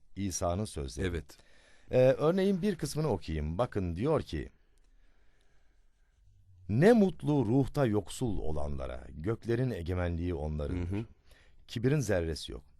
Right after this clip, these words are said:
Speaker 1: Ne mutlu yaslı olanlara teselli edilecekler, yani günah işleyip,
Speaker 2: Hı hı.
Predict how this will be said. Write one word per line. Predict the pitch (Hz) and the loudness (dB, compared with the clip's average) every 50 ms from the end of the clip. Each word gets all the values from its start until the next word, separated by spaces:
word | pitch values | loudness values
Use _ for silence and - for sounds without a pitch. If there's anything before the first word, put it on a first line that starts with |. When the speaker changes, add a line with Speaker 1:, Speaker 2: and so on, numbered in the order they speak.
| - - - - - - - | -20 -20 -20 -20 -20 -8 -2
Speaker 1:
Ne | 101 120 160 214 | 2 4 6 6
mutlu | 240 226 214 - - 160 165 160 | 6 4 2 0 0 2 4 6
yaslı | 131 127 120 110 - - 135 123 | 6 6 6 6 4 2 2 2
olanlara | 98 90 80 76 78 76 71 71 71 71 | 2 2 0 -2 -2 -4 -4 -4 -6 -8
teselli | - - - - - - 101 90 85 85 95 85 76 | -8 -6 -8 -6 -2 -2 -2 0 0 -2 -2 -2 -2
edilecekler, | 69 67 73 71 69 65 71 69 67 - - 67 64 67 65 | -4 -6 -8 -10 -8 -8 -10 -12 -12 -10 -10 -8 -8 -8 -6
yani | 73 85 90 90 87 87 80 69 | -4 -2 0 0 0 -2 -4 -6
günah | - 95 107 104 95 | -6 -4 -4 -2 -4
işleyip, | 90 69 - - - - 87 92 110 113 - | -4 -6 -10 -10 -6 -4 -4 -2 -2 -2 -4
Speaker 2:
Hı | |
hı. | 90 87 90 98 107 | -4 -4 -4 -4 -6